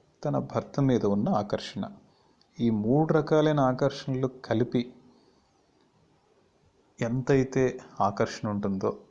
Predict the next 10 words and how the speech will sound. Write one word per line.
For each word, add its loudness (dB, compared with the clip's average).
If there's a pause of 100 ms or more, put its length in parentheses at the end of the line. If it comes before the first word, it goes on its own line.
అంత -2
ఆకర్షణను -2
మనం -2
భగవంతుని 0
పైన 2
చూపించగలిగితే -2 (320)
తప్పకుండా -4 (500)
భగవంతుడు 0
మనకి -4
దర్శనమిస్తాడు. -6